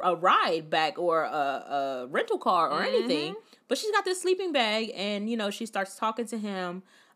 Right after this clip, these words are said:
Speaker 1: Um, Tim asks her, like, where she's been, you know, "How are you doing? What's up?" And she says how she met those two kids that we saw in the last episode,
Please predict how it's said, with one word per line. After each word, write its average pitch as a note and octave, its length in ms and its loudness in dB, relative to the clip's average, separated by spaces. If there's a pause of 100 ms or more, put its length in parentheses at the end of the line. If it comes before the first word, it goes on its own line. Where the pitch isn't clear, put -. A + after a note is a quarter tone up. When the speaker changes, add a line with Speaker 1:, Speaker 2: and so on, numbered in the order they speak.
(100)
Speaker 1:
Um, E3+ 380 2
Tim A3+ 280 -2
asks F#3 300 0
her, F#3+ 100 2
like, D#3 160 -4
where C#3 120 -2
she's - 180 -10
been, A#3+ 460 -2
you E3+ 100 -4
know, C#3+ 240 -4
"How D3 220 -2
are B2+ 40 -6
you B2+ 80 -10
doing? A#3 360 -2
What's D#3 180 -8
up?" A#3+ 260 -2 (440)
And D4 120 -4
she D#4+ 140 0
says D4+ 260 0
how C4+ 120 2
she C4+ 120 -2
met A3 200 -2
those - 180 -6
two F4 100 2
kids F3 360 -2
that D3+ 240 0
we D3 260 -4
saw D3 240 -2
in D3+ 80 -2
the D#3 80 -6
last D3 280 -4
episode, C#3 480 -6